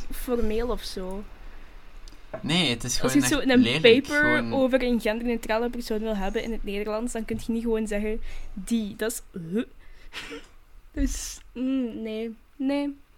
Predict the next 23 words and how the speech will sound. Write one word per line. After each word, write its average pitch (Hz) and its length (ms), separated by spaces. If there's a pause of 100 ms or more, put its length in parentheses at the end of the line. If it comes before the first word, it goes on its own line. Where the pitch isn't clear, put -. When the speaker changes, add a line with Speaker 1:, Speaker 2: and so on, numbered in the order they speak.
(420)
Speaker 1:
Nee. 226 320
In 247 100
het 254 140
Frans 269 360
hebben 254 180
ze 247 100
ook, - 360
ehm, 220 300 (600)
een 226 180
genderneutrale 214 680
term. 208 320 (360)
Ik - 80
heb 233 80
dat 226 240 (200)
twee, 240 220
drie 233 160
dagen 214 260
geleden 208 320
ook 208 180
uitgevonden. 196 480
Dat 202 120
is - 240 (460)
IEL, 311 520